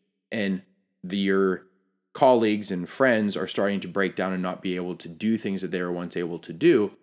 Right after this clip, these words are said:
You should be able to continue to do those things. When Greg Glassman started CrossFit, he knew that humans needed cardio in short and long durations.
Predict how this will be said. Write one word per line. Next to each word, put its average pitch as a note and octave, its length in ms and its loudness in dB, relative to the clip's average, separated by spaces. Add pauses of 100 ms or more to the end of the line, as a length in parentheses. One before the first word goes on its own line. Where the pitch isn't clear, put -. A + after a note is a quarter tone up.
(300)
You A2 120 0
should A2+ 240 0
be A2 140 0
able G2 220 0
to F#2 300 -4 (200)
continue F2+ 540 -4
to - 120 -12
do A#2+ 220 0
those D2+ 300 -4
things. - 600 -14 (1080)
When D3 440 2
Greg F#3 260 4
Glassman D#3 540 2
started A#2 460 2
CrossFit, G#2+ 600 -2
he - 200 -4
knew C3 640 8 (340)
that G#2+ 240 0
humans C#3+ 480 0
needed A2 380 2
cardio F2 720 -2 (200)
in G2+ 160 -4
short C3 460 2 (560)
and A#2 240 0
long G2 320 0
durations. F2 800 -8